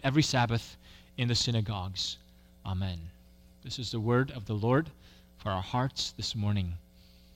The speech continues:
And before we go on, would you join with me in a word of prayer, asking the Holy Spirit to use this word for our hearts?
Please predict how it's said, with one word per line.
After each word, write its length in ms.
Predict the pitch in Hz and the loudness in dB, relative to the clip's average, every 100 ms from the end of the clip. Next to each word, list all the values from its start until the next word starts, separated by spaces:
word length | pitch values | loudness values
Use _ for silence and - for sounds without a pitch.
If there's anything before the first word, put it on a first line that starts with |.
| - - - - | -20 -20 -14 -2
And 100 | 127 | 0
before 240 | 135 170 | 6 8
we 100 | 156 | 10
go 220 | 151 143 | 10 8
on, 340 | 127 123 117 143 | 8 6 2 -2
would 180 | 123 117 | -2 2
you 260 | 156 151 151 147 | 4 4 4 -4
join 460 | 101 127 127 139 143 | -2 2 2 0 -2
with 220 | 131 113 | -4 -2
me 160 | 110 120 | -2 -2
in 80 | 110 | -2
a 40 | |
word 120 | 104 | -2
of 80 | 101 | -2
prayer, 260 | - 98 101 | -6 -6 -6
asking 340 | 117 120 - | -6 -4 -2
the 80 | 123 | 0
Holy 220 | 110 113 | 2 0
Spirit 420 | 107 - 113 110 - | 0 -2 -4 -4 -6
to 80 | - | -4
use 320 | 113 131 156 | 2 4 4
this 180 | 127 - | 2 -4
word 300 | 110 90 87 - - - | -4 -4 -6 -14 -20 -20
for 260 | - 120 110 | -8 -2 0
our 80 | 107 | 0
hearts? 600 | - 80 - - - | -2 -8 -6 -8 -8